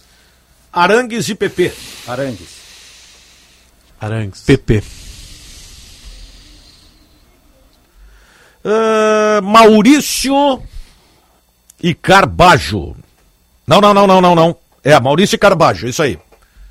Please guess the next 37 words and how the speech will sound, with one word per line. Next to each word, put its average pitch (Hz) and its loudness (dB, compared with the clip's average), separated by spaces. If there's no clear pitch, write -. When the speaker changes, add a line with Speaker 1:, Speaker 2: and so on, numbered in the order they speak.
Speaker 2:
Mas 104 -20
é 101 -12
o - -12
Carbajo, 104 -10
mas 92 -18
é 95 -18
que - -18
aí 104 -12
já 147 -4
mistura, 107 -6
né? 92 -10
Porque - -18
um 101 -8
é 110 -4
pon-, 113 -10
um 110 -10
joga 127 -8
na 117 -10
direita, 113 -10
Speaker 1:
É, 226 -2
Speaker 2:
o 151 -4
outro 120 -8
é 120 -6
Speaker 1:
mas 156 -12
é - -12
Speaker 2:
volante. 147 -6
Speaker 3:
Não 135 -6
é 151 -4
o 139 -2
ideal, 101 -6
mas 107 -14
não 135 -6
tem 147 -2
o - -8
que - -18
fazer. 113 -4
Speaker 2:
Já 139 -6